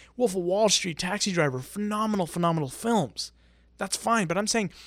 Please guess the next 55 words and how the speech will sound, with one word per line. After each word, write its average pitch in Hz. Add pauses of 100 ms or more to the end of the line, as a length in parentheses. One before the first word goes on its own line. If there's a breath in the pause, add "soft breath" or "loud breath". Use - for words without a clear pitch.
(220 loud breath)
what 208
I'm 202
trying 214
to, 165
the 170
point, 240
I 202
guess 226
the 226
point 160
I'm 143
trying 139
to 131
get 127
at, 120
and 156
it's 165
taking 170
me 151
forever 131
to 123
get 127
to -
this, 175 (480 loud breath)
is 180
that 160 (840)
it's 180
just 220
sick 220
to 190
me 170
that 147
this, 151
it's, 156
it's, 156
uh, 156
it's 160
getting, 185 (200)
I'm 160
getting 185
real 170
sick 156
of 143
the 131
fact 135
that 139
this 139
is 131
continuing. 113 (800 loud breath)
If 156
he 196
had 214
said 196
it 165
f-, -